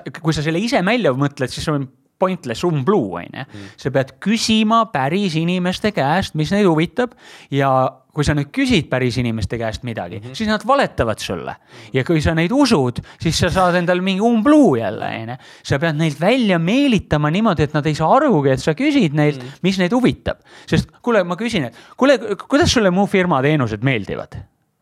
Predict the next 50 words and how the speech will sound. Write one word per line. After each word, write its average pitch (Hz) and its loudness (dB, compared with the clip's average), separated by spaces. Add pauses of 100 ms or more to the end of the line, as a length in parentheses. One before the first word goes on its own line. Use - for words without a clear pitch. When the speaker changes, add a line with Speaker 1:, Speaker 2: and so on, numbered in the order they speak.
(320)
Speaker 1:
Räägi 208 -2
mulle. 64 -6 (920)
Speaker 2:
Jaa, 147 -6
ei, 160 -6
väga 165 -4
meeldivad. 101 -8
Speaker 1:
Väga, 180 2
jah? 117 0
Speaker 2:
Super, 143 -6
super 131 -8
on, 92 -14
noh. 214 -4
Speaker 1:
Nii, 240 6
aga 156 2 (220)
ka, 202 2
öö, 208 -4
ostad 180 0
mult 107 -6
siis? 98 -6
Mida 175 2
sa 151 -4
tahad 135 0 (160)
mult 127 -2
osta? - -4 (100)
Speaker 2:
No. 143 -8 (480)
Speaker 1:
<laughs> 165 0
No 190 4
vaata, 185 0
nii, 180 -2
Speaker 2:
Ja 202 -2
Speaker 1:
nii 175 -6
Speaker 2:
siis 226 -2
Speaker 1:
kui 220 0
ma, 175 2
Speaker 2:
hakkad 175 4
Speaker 1:
öö, 180 0
hakkan 185 2
sulle 185 -2
sellest 294 2
rääkima, 170 0
siis 175 0
ütled, 180 0
"Oo, 240 4
me, 226 0
mul 233 -2
juba 233 2
üks 233 -4
partner 226 -2
siin 220 -4
on 254 0